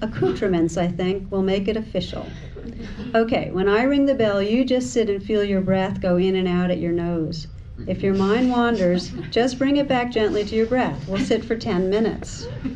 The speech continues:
<laughs> "Okay," they both say, suddenly eager. "This will be fun." And they wriggle in their chairs to compose themselves. The bell sounds three times, and we settle into this most ordinary thing,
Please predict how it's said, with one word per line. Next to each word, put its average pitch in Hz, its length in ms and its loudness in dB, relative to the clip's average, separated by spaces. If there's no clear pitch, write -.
<laughs> - 800 -4
"Okay," 240 480 4
they 220 140 4
both 196 240 2
say, 196 240 2
suddenly 196 420 2
eager. 196 680 -2
"This 277 180 0
will 247 80 2
be 160 120 0
fun." 180 380 0
And 196 180 0
they 196 140 4
wriggle 202 460 2
in 185 120 2
their 180 140 2
chairs 185 520 2
to 180 100 -4
compose 190 560 0
themselves. - 600 -6
The 202 40 -2
bell 220 280 2
sounds 214 340 0
three 220 280 0
times, 190 420 -2
and 208 80 -2
we 214 80 -2
settle 254 380 0
into 262 200 0
this 226 200 0
most 214 320 -2
ordinary 214 540 -2
thing, 170 500 -2